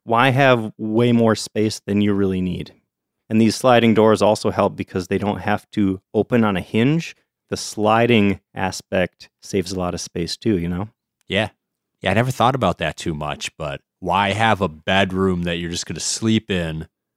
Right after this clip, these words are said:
Speaker 2: and then you're gonna spend all your time out in the living room and the kitchen?
Speaker 1: Mm-hmm.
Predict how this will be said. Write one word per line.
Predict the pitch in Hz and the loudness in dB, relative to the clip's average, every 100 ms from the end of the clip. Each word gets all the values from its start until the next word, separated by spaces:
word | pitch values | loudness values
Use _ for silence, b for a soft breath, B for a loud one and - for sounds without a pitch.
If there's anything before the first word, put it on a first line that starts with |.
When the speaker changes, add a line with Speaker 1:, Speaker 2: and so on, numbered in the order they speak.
| _ | _
Speaker 2:
and | 110 110 | -2 2
then | 107 | 2
you're | 104 | 2
gonna | 101 95 | 0 0
spend | - - 98 | -2 0 0
all | 98 98 | 2 2
your | 92 | 0
time | - 101 95 95 | 0 0 0 0
out | 95 90 | 0 0
in | |
the | 82 | -4
living | 82 120 117 95 | 2 2 4 2
room | 95 87 | 2 0
and | 85 | -2
the | 80 | -6
kitchen? | - 127 - 82 73 71 - _ - | -2 -2 0 -4 -6 -12 -20 _ -12
Speaker 1:
Mm-hmm. | 98 101 | -8 -8